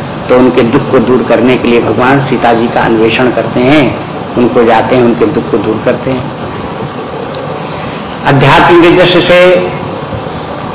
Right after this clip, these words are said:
सीता जी जो है वो कई रूपों में सीता जी का प्रतीक करके है। सीता जी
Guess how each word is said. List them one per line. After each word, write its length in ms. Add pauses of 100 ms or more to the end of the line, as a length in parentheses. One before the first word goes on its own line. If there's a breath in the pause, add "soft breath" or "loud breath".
(540)
सीता 420
जी 180
जो 100
है 100
वो 440 (420)
कई 180
रूपों 420
में 380 (840)
सीता 260
जी 160
का 340 (460)
प्रतीक 420
करके 240
है। 360 (720)
सीता 320
जी 280